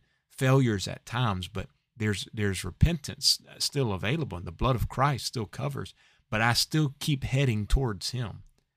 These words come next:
I get up, I dust myself off, and I keep pressing towards the mark. And,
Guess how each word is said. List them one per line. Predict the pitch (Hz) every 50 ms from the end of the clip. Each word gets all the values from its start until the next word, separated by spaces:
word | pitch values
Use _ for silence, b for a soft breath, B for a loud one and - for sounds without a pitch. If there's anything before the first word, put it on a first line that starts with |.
| _ _ _ _
I | - 98 101 - 127 -
get | - 135 139 143
up, | 151 147 139 -
I | 90 90 -
dust | - 127 135 131 - -
myself | 113 110 - - 127 120 98 - -
off, | 123 127 120 95 - -
and | 95 95
I | 92 -
keep | - - - - _
pressing | - - 123 113 - - 113 104 98
towards | - 117 120 113 101 -
the | - 95
mark. | 95 101 110 120 - - 127 - _ _ _ _ _ _ _ _ _ _ _ _ -
And, | 113 110 107 101 98 95